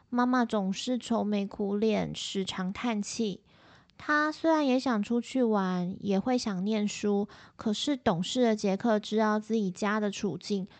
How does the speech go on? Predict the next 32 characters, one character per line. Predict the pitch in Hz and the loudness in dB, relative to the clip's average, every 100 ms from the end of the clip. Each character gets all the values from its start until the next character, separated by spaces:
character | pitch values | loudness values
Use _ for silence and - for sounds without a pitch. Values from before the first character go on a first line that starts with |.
| - | -12
他 | - 214 | -6 -4
从 | - 190 214 | -2 -2 0
来 | 226 | 0
没 | 247 | 2
有 | 254 233 | 2 2
跟 | 208 202 | 2 0
妈 | 202 | 0
妈 | 196 190 | 0 -2
提 | 202 - 170 - | -4 -2 -4 0
过。 | 190 185 - _ _ _ _ _ _ _ _ - | 2 2 2 _ _ _ _ _ _ _ _ -2
这 | 294 | -2
天， | - 285 294 285 302 - - | 0 2 4 4 0 -8 -2
妈 | 247 | 2
妈 | 233 233 | 4 2
跟 | 233 226 | 2 2
他 | 226 226 | 2 2
说， | - 220 214 | 2 2 2
家 | 214 208 | 2 2
里 | 220 | 2
的 | 202 190 | 2 2
母 | 190 180 | 2 2
牛 | 180 175 175 | 2 2 2
已 | 190 | 0
经 | 196 220 | -2 0
老 | 220 190 | 0 0
得 | 175 185 | 0 -2
挤 | 180 196 | -2 -6
不 | - 226 | -2 -2
出 | - 277 | 0 0
牛 | 277 208 | 2 2
奶 | 202 185 160 | 2 0 0
了。 | 131 127 - | -2 -4 -6